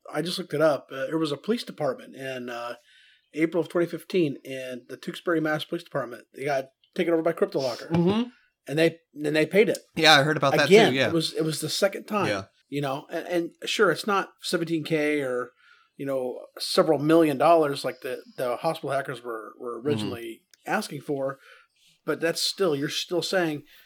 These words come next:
Speaker 1: "You know what? I'm gonna give you this money because you did this. I'm gonna do it because I have to, not because I
Speaker 2: Mm-hmm.
Speaker 1: want to." You're still, like you said, you're, you're still reducing your stance on this, and now, "Oh, we'll pay every time
Speaker 2: Yeah.
Speaker 1: then, you know? We'll, we'll
Speaker 2: Yep.
Speaker 1: bump it up. We'll make it, you know,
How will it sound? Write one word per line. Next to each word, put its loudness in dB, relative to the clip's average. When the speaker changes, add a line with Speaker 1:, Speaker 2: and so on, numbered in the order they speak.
Speaker 1:
"You -6
know -2
what? 2
I'm -4
gonna -2
give -2
you 0
this -4
money -2
because -10
you -14
did -2
this. -6
I'm 2
gonna 4
do 6
it 4
because 0
I 0
have 0
to, -6
not -6
because -12
I -4
Speaker 2:
Mm-hmm. -2
Speaker 1:
want 2
to." -8
You're -4
still, 2
like -8
you -10
said, -2
you're, -8
you're -8
still 2
reducing -2
your -8
stance -2
on -10
this, -10
and -12
now, -2
"Oh, 4
we'll 4
pay 2
every 0
time 2
Speaker 2:
Yeah. 0
Speaker 1:
then, -14
you -8
know? -8
We'll, -6
we'll 0
Speaker 2:
Yep. 0
Speaker 1:
bump -4
it 2
up. 4
We'll 0
make -2
it, -8
you -4
know, -8